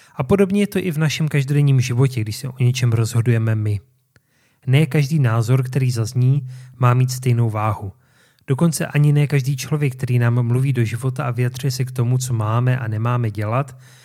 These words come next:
má mít v našem rozhodování stejný prostor. A otázka pro dnešní den tak zní, komu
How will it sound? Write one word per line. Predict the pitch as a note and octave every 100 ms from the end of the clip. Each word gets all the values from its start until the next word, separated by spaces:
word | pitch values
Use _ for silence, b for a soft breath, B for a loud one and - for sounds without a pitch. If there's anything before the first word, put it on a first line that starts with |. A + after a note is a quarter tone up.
| B B -
má | B2 C3
mít | C#3 C3
v | A#2
našem | A2+ - A2
rozhodování | A2+ G#2 A2 A2 A2+ A2 A2
stejný | - - A2 G#2+
prostor. | G2+ G#2 - - G2 F#2 _ _ _ _ b b b b b b
A | -
otázka | C#3 F#3+ F#3 -
pro | E3+ E3+
dnešní | D#3+ E3+ - D#3
den | C3 C#3
tak | D3 B2+
zní, | B2 A#2+ C#3 B B B B B _
komu | - D#3 C#3+ C3 D3